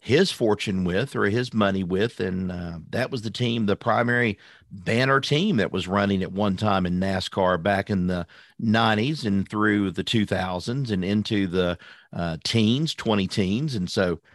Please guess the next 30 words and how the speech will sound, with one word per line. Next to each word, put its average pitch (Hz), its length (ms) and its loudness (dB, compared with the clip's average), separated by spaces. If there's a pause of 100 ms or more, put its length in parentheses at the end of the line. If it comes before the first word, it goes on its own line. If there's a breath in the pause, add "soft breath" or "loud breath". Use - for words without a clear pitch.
(200 soft breath)
yeah, 107 480 -2 (180)
um, 90 420 -8
that's 143 220 -4
a, 240 120 -2 (200)
that's 135 260 -6
a - 40 -12
kind 151 300 2
of 107 100 -2
a 95 60 0
big 110 200 0
slap 131 380 0
in 113 100 0
the 92 100 0
face 131 360 -2
right 92 180 0
there 92 160 0
for 92 140 -8
Mark 95 260 0
Martin. 98 480 0
And 95 180 -2
it, - 100 -16 (400 loud breath)
it 113 160 -6
kinda 123 240 2
tells 147 340 2
you 147 100 -2
where 147 180 2
these 151 200 -2
teams 151 380 -2
are 156 80 -6
going, 147 480 -2